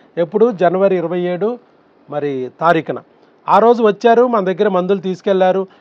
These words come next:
హార్ట్ బీట్ రావటం లేదు, ఒకసారి ఇంతకుముందు ఒక ఎప్పుడో వచ్చింది కానీ హార్ట్ బీట్ రాలేదండి. మరి ఈసారైనా హార్ట్ బీట్ వస్తుందా రాదా అని కంగారు పడుతుంటే, "ఏం భయం లేదు, ఏ క్రిములు అయితే మనల్ని ఎన్నాళ్ళు దెబ్బ కొట్టినాయో, హార్మోన్లు దెబ్బ చేసినాయో, బిడ్డ రాకుండా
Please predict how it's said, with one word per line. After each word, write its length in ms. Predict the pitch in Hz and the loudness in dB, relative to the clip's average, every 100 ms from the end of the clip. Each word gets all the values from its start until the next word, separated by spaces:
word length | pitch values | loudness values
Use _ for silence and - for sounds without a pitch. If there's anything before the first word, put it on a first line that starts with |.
| _ 151 | _ 0
హార్ట్ 240 | 190 185 | 2 0
బీట్ 260 | 180 208 202 | -4 -4 0
రావటం 420 | 185 175 170 175 | 0 0 -2 -4
లేదు, 200 | 175 170 | -4 -4
ఒకసారి 440 | 160 - 165 165 | -8 -6 -4 -4
ఇంతకుముందు 400 | 147 160 170 175 | -4 -8 -6 -6
ఒక 260 | 160 143 156 | -4 -4 -4
ఎప్పుడో 340 | 147 160 160 | -4 -6 -6
వచ్చింది 340 | 147 - 175 165 | -6 -6 -6 -4
కానీ 320 | 156 170 151 _ _ - | -4 -4 -12 _ _ -4
హార్ట్ 200 | 180 165 | -2 -2
బీట్ 240 | 170 170 | -6 -6
రాలేదండి. 680 | 151 151 160 156 147 147 135 - _ - | -2 0 -2 -4 -6 -8 -10 -14 _ -12
మరి 140 | 156 | -8
ఈసారైనా 480 | 170 175 185 180 170 | -6 -2 -2 -2 -4
హార్ట్ 220 | 151 156 | -6 -6
బీట్ 200 | 151 160 | -8 -6
వస్తుందా 360 | 151 139 165 160 | -6 -8 -4 -2
రాదా 300 | 147 143 156 | -2 -2 -4
అని 120 | 147 | -6
కంగారు 360 | 143 143 151 151 | -8 -6 -4 -4
పడుతుంటే, 540 | 139 135 147 147 139 - _ - | -8 -8 -10 -8 -10 -14 _ -10
"ఏం 220 | 151 180 | -8 -6
భయం 200 | 151 156 | -4 -4
లేదు, 400 | 156 156 147 147 - _ _ | -4 -6 -6 -10 -14 _ _
ఏ 160 | 147 175 | -10 -8
క్రిములు 340 | 180 175 190 | -8 -6 -4
అయితే 260 | 185 165 180 | -4 -6 -6
మనల్ని 240 | 165 160 | -6 -6
ఎన్నాళ్ళు 360 | 147 160 160 156 | -6 -6 -6 -6
దెబ్బ 240 | 151 135 | -6 -6
కొట్టినాయో, 540 | 147 147 131 147 147 139 | -8 -8 -8 -8 -6 -4
హార్మోన్లు 500 | 135 135 151 143 143 | -6 -6 -10 -10 -10
దెబ్బ 340 | 135 135 131 | -10 -10 -12
చేసినాయో, 500 | 143 156 143 143 131 - _ _ | -14 -12 -10 -10 -10 -16 _ _
బిడ్డ 180 | 156 143 | -10 -6
రాకుండా 540 | 165 139 151 170 165 | -2 -4 -4 -4 -4